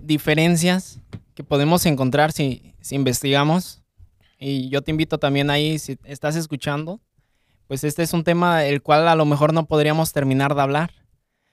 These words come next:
porque tiene muchas, eh, características muy importantes y va a haber muchos ejemplos, ahora sí que muy diferentes. Pero bueno,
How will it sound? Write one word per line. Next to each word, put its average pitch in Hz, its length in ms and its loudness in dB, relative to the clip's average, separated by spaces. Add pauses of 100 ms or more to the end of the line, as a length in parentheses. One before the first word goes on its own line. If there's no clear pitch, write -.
(280)
porque 135 420 -2
tiene 139 260 -2
muchas, 147 840 -2 (140)
eh, 127 480 -4 (180)
características 139 840 -2
muy 147 160 2
importantes 151 720 -2
y 135 40 -6
va 135 80 2
a 135 40 4
haber 147 120 4
muchos 151 340 0
ejemplos, 147 640 -2 (840)
ahora 147 280 0
sí 147 140 -4
que 139 760 -2 (220)
muy 160 220 -2
diferentes. 139 600 -2
Pero 156 200 0
bueno, 165 320 0